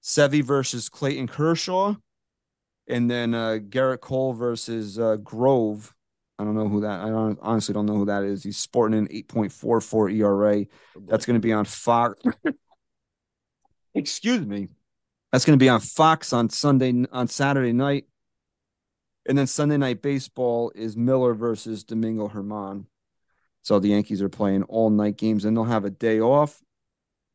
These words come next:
Speaker 1: before they're home to take on the White Sox, who are one
Speaker 2: Yeah.
Speaker 1: of the biggest disappointments in baseball
Speaker 2: Yeah.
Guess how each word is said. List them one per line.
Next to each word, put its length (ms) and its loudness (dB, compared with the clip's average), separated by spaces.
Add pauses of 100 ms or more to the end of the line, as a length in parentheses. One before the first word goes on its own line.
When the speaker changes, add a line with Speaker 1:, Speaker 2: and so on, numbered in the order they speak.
Speaker 1:
before 300 -2
they're 120 2
home 220 0
to 60 -2
take 260 -2
on 160 -2
the 60 0
White 320 -2
Sox, 440 -12
who 180 -2
are 100 0
one 160 0
Speaker 2:
Yeah. 60 2
Speaker 1:
of 40 -2
the 60 -2
biggest 320 -4
disappointments 640 -8
in 80 -12
baseball 680 -4 (260)
Speaker 2:
Yeah. 220 -12